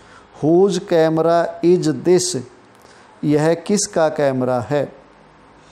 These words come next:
Emphasizing adjective, an adjective that is used to emphasize a noun।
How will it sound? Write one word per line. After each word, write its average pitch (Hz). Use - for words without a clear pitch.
Emphasizing 175
adjective, 143
an 180
adjective 165
that 175
is 160
used 175
to 170
emphasize 165
a 165
noun। 147